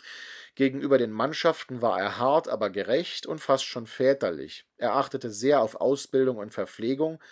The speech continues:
erwartete aber auch maximalen Einsatz und Seereife. Er war zudem persönlich sehr mutig, man könnte auch sagen, grenzwertig tollkühn.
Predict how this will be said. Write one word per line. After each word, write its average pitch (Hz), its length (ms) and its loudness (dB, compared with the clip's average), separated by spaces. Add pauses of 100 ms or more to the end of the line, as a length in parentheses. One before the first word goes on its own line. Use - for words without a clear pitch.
(280)
erwartete 139 580 4
aber 127 260 4
auch 113 200 0
maximalen 117 720 -4
Einsatz 131 480 -2
und 123 200 -8
Seereife. 95 840 -2 (320)
Er 101 160 -6
war 104 160 4
zudem 117 400 -6
persönlich 110 580 -4
sehr 104 200 0
mutig, 135 640 -6
man 104 160 -10
könnte 190 300 0
auch 104 140 2
sagen, 110 540 0
grenzwertig 110 760 -6
tollkühn. 87 600 -4